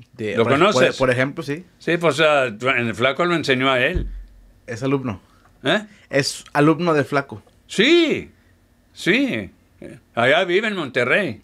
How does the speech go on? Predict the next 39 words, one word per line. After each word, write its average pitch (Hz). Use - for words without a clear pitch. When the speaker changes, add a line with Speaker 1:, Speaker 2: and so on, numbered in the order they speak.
Speaker 1:
Sí. 101
Speaker 2:
Sí, 156
yo 160
sé 175
toda 170
la 165
historia 143
de 151
él. 113
Speaker 1:
También 135
se 180
casó 165
con 170
una, 170
con 139
una 160
mexicana, 127
Speaker 2:
Sí, 139
Speaker 1:
creo. 147
Speaker 2:
pues 156
se 139
lo 131
ganchó. 123
Speaker 1:
<laughs> -
Speaker 2:
Pero, 139
no, 240
no. 254
Eh, -
eh, 127
creo 208
que 214
le 190
ha 185
dado 180
crédito 156
a 117
Flaco 127
allá, 117
¿verdad? 117